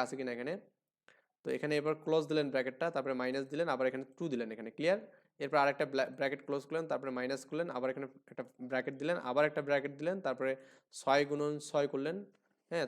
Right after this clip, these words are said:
তারপরে হচ্ছে আপনার এখানে বিয়োগ করলেন এখানে কত? ছয় করলেন বিয়োগ, আবার ব্র্যাকেটটা ক্লোজ করলেন, তারপর এখানে ভাগ করলেন, তারপরে দুই করলেন এখানে,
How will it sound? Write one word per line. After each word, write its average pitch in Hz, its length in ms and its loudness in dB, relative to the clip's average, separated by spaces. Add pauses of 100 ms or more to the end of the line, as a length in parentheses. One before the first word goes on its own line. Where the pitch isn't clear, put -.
তারপরে 135 260 0
হচ্ছে 139 200 -2
আপনার 143 200 -4
এখানে 143 180 -4 (200)
বিয়োগ 143 200 2 (120)
করলেন 143 240 0
এখানে 143 200 -4
কত? 143 120 -6 (240)
ছয় 131 220 2
করলেন 131 200 0 (100)
বিয়োগ, 165 220 4 (1080)
আবার 123 180 -2
ব্র্যাকেটটা 131 360 2
ক্লোজ 139 260 -2
করলেন, 156 240 -2
তারপর 139 200 -2
এখানে 139 240 -4
ভাগ 127 120 -2 (120)
করলেন, 139 220 -2 (120)
তারপরে 131 240 -2 (120)
দুই 131 200 -2
করলেন 135 280 -4
এখানে, 147 160 -8